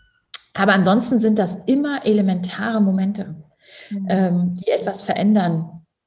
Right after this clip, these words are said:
Speaker 1: Und ich kann das nicht einfach wegdrücken. Das geht nicht. Das bricht irgendwann wieder raus und dann wahrscheinlich auch in einem, zu einem Zeitpunkt, wo es vielleicht noch viel schlimmer dann sein kann schon. Und dementsprechend,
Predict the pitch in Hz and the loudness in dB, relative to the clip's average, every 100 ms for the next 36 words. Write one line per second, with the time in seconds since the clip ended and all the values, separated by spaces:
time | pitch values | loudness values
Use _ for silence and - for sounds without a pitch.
0 | _ - 196 180 180 - - _ _ - | _ -4 0 0 -2 -10 -20 _ _ -8
1 | 202 - - 196 214 214 214 - - - | -8 -6 -2 2 2 0 -6 -12 -20 -20
2 | - _ _ 196 185 196 196 - 180 180 | -20 _ _ -4 0 0 0 -2 -4 -4
3 | 175 - 170 175 - - 160 151 147 - | -6 -6 -8 -8 -16 -12 -10 -10 -14 -16
4 | _ - 170 - _ - 180 180 170 151 | _ -18 -16 -16 _ -6 -6 -4 -4 -4
5 | 151 - 175 170 - - 185 208 208 196 | -6 -10 -8 -8 -10 -6 -4 -4 -2 0
6 | 202 196 170 165 170 170 165 170 240 240 | 2 0 -2 -2 -4 -4 -2 2 2 0
7 | - - - 180 180 - 143 175 180 180 | -6 -14 -8 -6 -8 -6 -2 0 0 -2
8 | 180 185 180 175 175 - - - 185 175 | -4 -8 -6 -6 -6 -6 -6 -4 -2 -2
9 | 165 - 175 175 - 170 - 185 175 175 | -4 -8 -6 -6 -6 -8 -6 -6 -4 -6
10 | 175 170 165 170 175 - 190 - 180 190 | -6 -6 -6 -6 -10 -6 -8 -4 -2 -2
11 | 180 180 170 160 147 156 160 151 156 - | -2 -6 -6 -4 -6 -6 -8 -8 -8 -10
12 | 135 147 151 - - - - 196 196 190 | -10 -8 -10 -14 -20 -20 -8 -2 2 2
13 | 190 185 190 190 190 | 0 -4 0 -2 -2